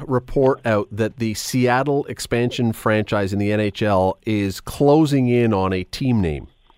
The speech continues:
that they have whittled it down, and there is a very solid, it seems, favorite. Whether this is a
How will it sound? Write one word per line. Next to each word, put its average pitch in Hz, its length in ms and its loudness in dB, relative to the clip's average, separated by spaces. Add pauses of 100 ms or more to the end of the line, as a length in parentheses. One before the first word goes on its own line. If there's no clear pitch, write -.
(140)
that 104 180 -2
they 120 220 4
have 113 180 2
whittled 143 340 2
it 131 100 0
down, 110 420 4
and 101 240 0
there 101 220 0
is 98 120 -2
a 98 280 -2
very 135 880 0 (680)
solid, 135 600 4
it 110 120 0
seems, 120 440 0
favorite. 113 500 0
Whether 113 240 4
this 123 260 0
is 107 140 0
a 98 300 0